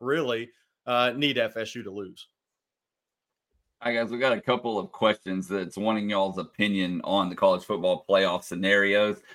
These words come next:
Speaker 2: And real quick, before we get to those, don't forget we have Coach Brian Irwin coming up here in just a few minutes, so be sure to stay tuned for that.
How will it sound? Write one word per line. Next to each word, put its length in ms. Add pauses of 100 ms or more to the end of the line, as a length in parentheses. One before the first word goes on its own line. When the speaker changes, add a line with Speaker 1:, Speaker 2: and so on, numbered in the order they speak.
(160)
Speaker 2:
And 140
real 100
quick, 220
before 260
we 80
get 240
to 60
those, 280
don't 180
forget 180
we 100
have 100
Coach 280
Brian 280
Irwin 340
coming 240
up 180
here 160
in 180
just 340
a 60
few 320
minutes, 380
so 80
be 140
sure 160
to 60
stay 240
tuned 260
for 100
that. 300